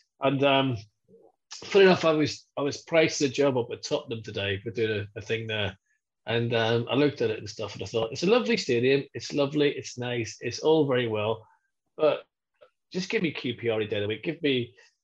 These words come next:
and even sometimes the Championship, at least you've got a chance in games where you go to the Premiership, you go, you, you know, you, you, the six, you say you're writing off a couple of games, Flo, in the, in the, in the Premier League, you're writing off ten games, aren't you? Let's be honest. Maybe more,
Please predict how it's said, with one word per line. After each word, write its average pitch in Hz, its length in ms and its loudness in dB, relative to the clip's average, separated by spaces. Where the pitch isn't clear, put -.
and 175 120 -2
even 247 200 2
sometimes 151 580 -2
the 123 40 -14
Championship, 147 600 -4
at 139 60 -4
least 190 260 0
you've 185 80 -12
got 208 120 -4
a - 80 -8
chance 165 520 -6
in 131 140 -6
games 104 380 -4
where 143 120 2
you 147 60 2
go 208 160 2
to 202 60 -8
the 147 100 -4
Premiership, 135 520 0
you 135 140 -4
go, 175 160 -6
you, 185 160 -6
you 208 120 -2
know, 240 140 4
you, 208 300 2
you, 170 180 -4
the 185 80 2
six, - 260 0
you 190 120 2
say 214 220 2
you're 190 100 4
writing 165 180 2
off 147 80 -4
a - 40 -12
couple 147 200 -6
of 143 60 -4
games, 160 280 -2
Flo, 120 280 2
in 156 80 -2
the, 156 180 -6
in 165 100 -4
the, 170 140 -2
in 160 80 -2
the 160 80 -2
Premier 196 260 0
League, 120 140 -4
you're 156 100 -2
writing 180 200 2
off 127 180 -2
ten 147 300 -6
games, 180 260 0
aren't 175 160 -2
you? 170 60 -6
Let's 160 160 -6
be - 200 -6
honest. 113 380 -6
Maybe 143 180 2
more, 147 460 4